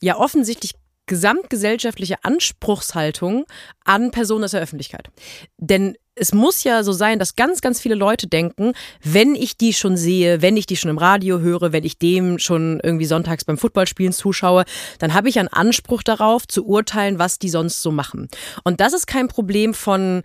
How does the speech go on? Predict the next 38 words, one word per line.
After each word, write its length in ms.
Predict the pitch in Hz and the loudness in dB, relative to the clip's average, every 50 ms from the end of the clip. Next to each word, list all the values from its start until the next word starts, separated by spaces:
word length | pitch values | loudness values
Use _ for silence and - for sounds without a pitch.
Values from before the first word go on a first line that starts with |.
| - - - - _ | -8 -14 -20 -16 _
Leuten 300 | - 175 190 208 - - | 0 2 2 2 2 0
in 40 | 175 | -2
der 120 | 170 165 - | -2 -2 -2
Öffentlichkeit, 580 | 214 - 285 262 233 233 - - 220 202 190 | -2 -2 -2 -2 -2 -4 -4 -2 -2 -2 0
das 100 | 185 190 | -2 -2
ist 140 | 247 - - | -2 -4 -4
ein 40 | 233 | -4
Problem 320 | - 214 185 202 208 202 | -4 -2 0 0 0 -2
von 320 | - - - - 202 196 185 | -2 -2 -2 0 0 2 2
der 140 | 175 160 | 0 0
Öffentlichkeit, 760 | - 202 - - 180 151 - - - - 151 - - - - | 0 -2 -4 -4 -6 -6 -8 -10 -10 -8 -8 -8 -8 -6 -4
weil 260 | 156 160 160 165 160 - - - - - - _ _ - | -2 0 2 0 0 -2 -6 -12 -18 -20 -20 _ _ -4
n-, 340 | 185 185 190 185 196 196 196 | -2 -2 0 0 0 2 2
noch 160 | 190 202 190 | 2 2 2
nie 420 | 202 202 208 233 262 285 285 - - - - - - - - | 2 2 2 4 4 2 2 0 -2 -8 -12 -14 -16 -8 -4
ist 300 | 214 208 - - - - | -4 -4 -4 -6 -6 -4
Taylor 260 | - 185 190 190 175 | -2 0 0 0 0
Swift 280 | - - 233 254 - | 0 0 0 0 0
oder 100 | 208 190 | -2 -2
Travis 300 | 175 - 190 180 185 - | -2 -2 -2 -4 -4 -4
Kelce 260 | - 202 196 202 - 190 | -2 -4 -4 -2 -2 -4
oder 140 | 190 185 - - | -4 -4 -2 0
eine 340 | - 202 226 277 320 330 330 | 0 0 2 0 0 0 0
Million 380 | 294 277 262 220 240 247 240 | 0 -2 0 0 0 0 0
andere 360 | - - 220 285 311 311 208 185 | 0 0 0 0 0 0 -2 -4
Popstars 540 | - - 160 - - - - 139 151 - | -6 -6 -6 -6 -6 -6 -6 -6 -6 -6
davor, 480 | - 165 143 - - 247 240 196 180 214 - - - - - - | -6 -6 -8 -6 -4 -2 0 0 0 0 -2 -6 -14 -16 -18 -6
haben 160 | - 202 208 214 | -2 -2 0 0
sich 140 | 208 208 | 0 -2
auf 80 | 202 - | -4 -4
die 100 | - 185 | -6 -6
Bühne 300 | 165 190 226 262 269 240 | -2 0 0 0 0 0
gestellt 320 | - 220 - 220 208 196 | -2 -4 -2 -2 -2 -2
und 80 | 185 196 | -2 -4
gesagt, 240 | 190 185 190 165 - | -4 -4 -4 -2 -2
"Bitte 240 | 226 220 - 262 - - _ - | -2 -2 -2 -4 -4 -6 _ 0
urteilt 400 | 208 233 269 - - 254 214 - | 0 2 2 0 -2 -4 -6 -4
über 260 | - 175 175 185 - | -4 -4 -4 -4 -4